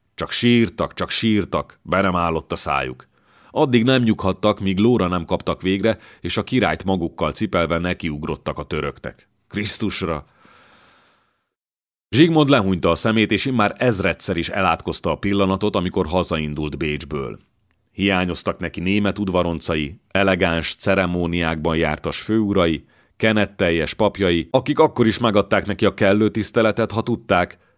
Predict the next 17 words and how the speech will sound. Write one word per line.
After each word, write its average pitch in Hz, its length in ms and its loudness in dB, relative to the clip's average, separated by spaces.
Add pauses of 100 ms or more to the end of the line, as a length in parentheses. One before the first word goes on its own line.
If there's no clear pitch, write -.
(100)
egy 131 260 4
lyukas 95 360 4
garasa 82 380 0
sincsen, 76 520 -4 (240)
akárhány 87 640 2
koronát 80 500 -2
is - 140 -6
visel 80 320 -4
a 73 40 0
homlokán. 71 720 -6 (1080)
Ahogy 87 300 4
szeme 110 240 2
sarkából 82 580 2
körbepillantott 85 880 0
a 80 40 -2
sátorpalota 87 720 -2
belsejében, 90 720 0